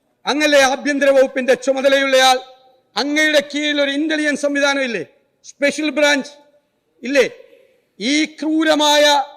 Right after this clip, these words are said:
ആക്രമണങ്ങൾ നടന്നത് പോലീസിന്റെ മുതിർന്ന ഉദ്യോഗസ്ഥർക്ക് അറിയാലോ, അവരുടെ അടുത്ത് പരാതികൾ വന്നിട്ടുണ്ടല്ലോ. ഈ കേസുകളിൽ നിരവധി,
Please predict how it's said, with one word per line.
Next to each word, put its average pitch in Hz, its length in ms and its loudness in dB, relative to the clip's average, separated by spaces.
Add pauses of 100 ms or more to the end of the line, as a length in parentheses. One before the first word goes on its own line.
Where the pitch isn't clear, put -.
(320)
ആക്രമണങ്ങൾ 285 840 0 (240)
നടന്നത് 277 600 0 (300)
പോലീസിന്റെ 277 760 2 (240)
മുതിർന്ന 302 320 -2
ഉദ്യോഗസ്ഥർക്ക് 294 420 -2
അറിയാലോ, 294 720 2 (640)
അവരുടെ 302 340 4
അടുത്ത് 294 240 0
പരാതികൾ 294 600 2
വന്നിട്ടുണ്ടല്ലോ. 294 720 2 (240)
ഈ 294 220 0
കേസുകളിൽ 294 680 -4
നിരവധി, 302 480 -2